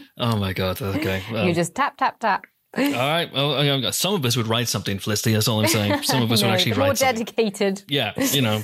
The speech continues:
Speaker 2: but hey ho. You obviously, uh, as well in this one, you are executive producer, and I know that you have recently set up a production company. So is that something that is becoming more important to you,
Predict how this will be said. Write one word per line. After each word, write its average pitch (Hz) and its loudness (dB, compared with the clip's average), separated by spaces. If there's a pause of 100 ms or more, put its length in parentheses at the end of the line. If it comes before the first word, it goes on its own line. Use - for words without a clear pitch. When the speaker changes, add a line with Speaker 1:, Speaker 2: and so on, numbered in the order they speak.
Speaker 2:
but 123 0
hey 143 0
ho. 139 0 (380)
You 175 4
obviously, 175 0
uh, 131 0
as 131 0
well 160 2
in 127 4
this 127 2
one, 117 0
you 113 2 (180)
are 117 0
executive 110 -2
producer, 113 0
and 104 -4
I 110 -2
know 120 2
that 113 -2
you 107 4
have 101 0
recently 101 -2 (100)
set 104 0
up 98 -2
a 95 -2
production 120 0
company. - -6 (420)
So - 0
is 113 4
that 139 2
something 139 0
that 120 0
is 117 2
becoming 113 2
more 101 4
important 139 2
to 147 2
you, 156 2